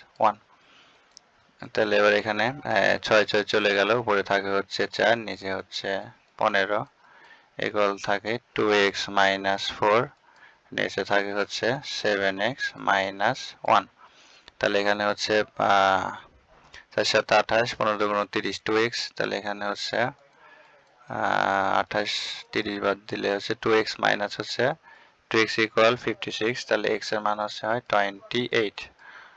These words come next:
অর্থাৎ এক্স এর মান আঠাশ, এটা হবে হচ্ছে তার অ্যান্সার। আচ্ছা, তারপরে এরপরে ছিল হচ্ছে সাধারণ জ্ঞানের কিছু প্রশ্ন এখান থেকে।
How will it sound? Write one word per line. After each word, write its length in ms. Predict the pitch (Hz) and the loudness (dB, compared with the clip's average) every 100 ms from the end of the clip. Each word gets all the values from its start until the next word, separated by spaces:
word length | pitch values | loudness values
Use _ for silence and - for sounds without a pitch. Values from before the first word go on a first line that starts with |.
| _ | _
অর্থাৎ 200 | - 107 | -4 0
এক্স 200 | 107 - | 0 0
এর 80 | 110 | 0
মান 240 | 107 120 123 | 2 2 2
আঠাশ, 340 | 117 98 98 | 0 0 -2
এটা 240 | 101 107 | -2 2
হবে 140 | 107 107 | 2 2
হচ্ছে 260 | 107 - | -2 -4
তার 260 | 110 117 147 - _ _ _ _ _ | 0 2 2 -2 _ _ _ _ _
অ্যান্সার। 380 | 113 101 104 92 - _ _ _ _ _ _ _ _ _ _ _ _ - _ _ _ - - - - - | -4 -2 -4 -4 -10 _ _ _ _ _ _ _ _ _ _ _ _ -20 _ _ _ -14 -14 -14 -18 -12
আচ্ছা, 320 | - 110 104 | 0 0 2
তারপরে 600 | 95 107 - 127 107 110 139 - _ _ _ _ _ _ _ _ _ _ _ - - _ _ | 4 4 6 4 6 4 0 -12 _ _ _ _ _ _ _ _ _ _ _ -20 -20 _ _
এরপরে 340 | 117 110 113 110 | -2 2 2 4
ছিল 200 | 113 110 | 0 0
হচ্ছে 320 | 110 - 127 | 0 0 -2
সাধারণ 540 | - 113 107 107 101 | 4 4 4 2 0
জ্ঞানের 340 | 101 98 98 120 - _ _ - | -2 -2 -2 -6 -10 _ _ -10
কিছু 240 | 113 - | -8 -6
প্রশ্ন 500 | 104 104 - 107 123 139 _ - | -4 -4 -6 -8 -10 -10 _ -14
এখান 220 | 113 110 104 | -12 -10 -10
থেকে। 280 | 110 107 | -10 -8